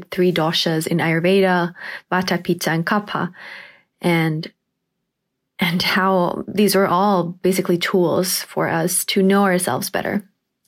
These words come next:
right? And now that I'm really talking about all these different, um, ways to, to categorize, uh, ourselves, I have to mention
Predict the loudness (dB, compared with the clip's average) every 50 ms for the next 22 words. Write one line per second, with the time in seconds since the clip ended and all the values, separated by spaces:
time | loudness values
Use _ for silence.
0 | _ _ _ -6 -2 0 0 -2 -2 -8 _ _ _ -10 -10 -8 -8 -10 -12 -12
1 | -16 _ 0 2 4 6 6 6 4 2 0 -6 -14 _ _ _ _ 2 2 2
2 | 4 2 2 2 4 4 4 4 4 4 4 4 2 0 0 -4 -2 -2 -2 0
3 | 0 0 0 2 0 0 0 0 0 0 0 0 0 0 -2 -4 -2 -2 -2 -2
4 | -2 -4 -8 -12 -14 -14 -14 -14 -16 -16 -18 -18 -18 -18 -18 -18 -18 -20 -20 -20
5 | -20 -20 -20 _ _ _ _ _ _ _ _ _ _ _ _ _ _ _ -6 -4
6 | -2 -2 -2 -2 -4 -6 -8 -10 -10 -10 -10 -10 -6 0 2 4 4 6 6 6
7 | 6 6 4 4 2 0 0 -2 -2 0 2 2 4 4 4 4 4 2 2 2
8 | 2 0 -2 -4 -6 -8 -10 -12 -14 -18 -20 -20 -20 -20 -20 -20 -20 _ _ _
9 | _ _ _ _ _ _ -6 0 0 0 0 2 2 2 4 4 4 4 4 4
10 | 4 4 2 2 2 2 2 2 2 2 0 0 0 0 0 -2 -2 -2 -2 -2
11 | -2 0 0 0 0 0 0 0 0 0 0 0 0 0 0 -2 -2 0 0 2
12 | 4 4 4 2 2 2 0 0 -2 -2 0 2 2 4 4 2 2 2 0 0
13 | 0 0 0 0 -4 -6